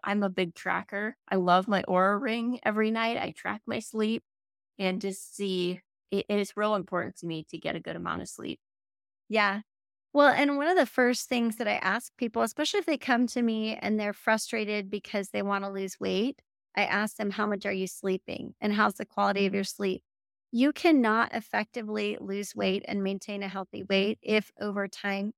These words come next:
Speaker 2: you're not getting the sleep that you need. Your cortisol levels will be spiked, and when cortisol levels are spiked, you retain that belly fat, you start to have insulin resistance issues.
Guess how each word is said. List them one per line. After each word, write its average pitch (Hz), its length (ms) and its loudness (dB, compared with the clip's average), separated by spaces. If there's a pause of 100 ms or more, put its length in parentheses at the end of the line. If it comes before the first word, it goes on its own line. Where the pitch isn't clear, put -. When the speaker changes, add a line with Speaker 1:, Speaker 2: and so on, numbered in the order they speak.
(300)
Speaker 2:
you're 214 120 0
not 214 280 2
getting 208 260 -8
the 185 100 -6
sleep 185 320 -6
that - 200 -10
you 196 100 0
need. 185 340 -2 (420)
Your 214 140 4
cortisol 220 600 4
levels 220 400 0
will 208 120 -4
be 208 140 -2
spiked, 208 500 -2
and 196 120 -6
when 190 120 -4
cortisol 208 560 0
levels 202 320 -4
are 196 100 -2
spiked, 208 540 0
you 208 100 -6
retain 196 400 -4
that - 260 -6
belly 214 280 0
fat, - 400 0
you 196 120 -6
start 190 280 -6
to 196 80 -12
have 202 140 -12 (120)
insulin 208 420 -4
resistance 202 680 -4
issues. 202 480 -2